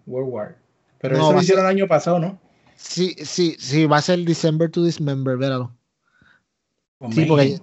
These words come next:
Speaker 1: Qué porquería era
Speaker 2: Uy,
Speaker 1: Mayhem.
Speaker 2: ah, la de basura. Mira, eh, no, no entiendo, no enti-, o sea, N X T no, no sé, mano. Tienen un arroz con, no sé, un, un revolú.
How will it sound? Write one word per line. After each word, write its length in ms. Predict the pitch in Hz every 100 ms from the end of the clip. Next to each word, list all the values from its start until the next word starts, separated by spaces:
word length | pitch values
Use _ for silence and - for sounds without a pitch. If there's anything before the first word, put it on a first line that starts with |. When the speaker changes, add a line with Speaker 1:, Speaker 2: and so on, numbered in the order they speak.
| _ -
Speaker 1:
Qué 120 | 127
porquería 380 | 143 123 135 131
era 100 | 123
Speaker 2:
Uy, 60 |
Speaker 1:
Mayhem. 360 | 117 117 113 113
Speaker 2:
ah, 760 | - _ _ _ _ _ _ 123
la 160 | 117
de 80 | 117
basura. 400 | 107 - 110 110 - -
Mira, 260 | 160 180 160
eh, 400 | 151 151 139 - _ _ _ -
no, 280 | 147 156 156
no 140 | 147
entiendo, 460 | 160 160 165 170 151
no 80 |
enti-, 180 | 160 151
o 60 | 113
sea, 340 | 165 139 127 _ _ _ - _ _ _ _
N 200 | - 156
X 160 | 156 -
T 160 | 156 156
no, 240 | 185 190
no 420 | 175 165 151 151
sé, 180 | 156 160
mano. 420 | 160 165 160 139 - _ _ _ _ _ _ _ _ _ _ _ _ _
Tienen 320 | - 139 139 139
un 280 | 151 160
arroz 300 | 160 156 156
con, 440 | - 160 147 139 120 - _ _ _ _
no 160 | 131 123
sé, 240 | 120 113 _ _ -
un, 260 | 123 123 117
un 280 | 131 123 123
revolú. 500 | 135 135 131 127